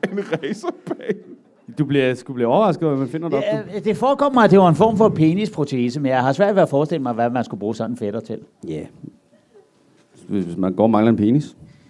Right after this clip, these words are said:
Speaker 3: Ja.
Speaker 1: Men nu snakker jeg om dit, øh, dit, dit job,
Speaker 2: Ja. Nå, ja.
Speaker 1: øh, som du har haft i mange, mange år nu.
Speaker 2: Ja.
Speaker 1: Øh,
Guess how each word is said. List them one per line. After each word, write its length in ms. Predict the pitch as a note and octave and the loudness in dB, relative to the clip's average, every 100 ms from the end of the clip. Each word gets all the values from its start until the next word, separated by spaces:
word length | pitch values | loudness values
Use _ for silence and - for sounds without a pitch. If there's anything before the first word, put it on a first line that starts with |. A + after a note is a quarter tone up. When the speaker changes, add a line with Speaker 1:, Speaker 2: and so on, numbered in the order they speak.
| - | -10
Speaker 3:
Ja. 180 | B2+ B2+ - - _ - _ _ _ - _ | -8 -8 -12 -20 _ -20 _ _ _ -20 _
Speaker 1:
Men 160 | C3 C#3+ C#3 | 0 0 2
nu 60 | E3+ | 0
snakker 180 | F3 F3 | 2 2
jeg 40 | |
om 60 | C#3 | 0
dit, 200 | B2 A#2+ | -2 0
øh, 220 | B2 A2 | 2 2
dit, 220 | A#2+ - | -2 -8
dit 200 | - - | -16 -6
job, 200 | - D3+ - - | -4 -4 -8 -6
Speaker 2:
Ja. 160 | C3 B2 - _ - | -4 -4 -4 _ -6
Nå, 60 | |
ja. 260 | A2+ A2 G#2+ | -2 0 0
Speaker 1:
øh, 140 | G#2 | -2
som 160 | - A#2 | -4 0
du 60 | |
har 60 | A2+ | 0
haft 140 | A#2+ | 2
i 40 | B2+ | 0
mange, 240 | A#2 A#2+ | 0 -2
mange 160 | A2+ A2 | -4 -4
år 160 | A2 | -6
nu. 120 | A2+ A2+ _ - | -8 -12 _ -14
Speaker 2:
Ja. 380 | F#2 E2 _ - | -14 -14 _ -12
Speaker 1:
Øh, 540 | G#2+ A2 G2+ G2+ G2 | -8 -6 -6 -8 -8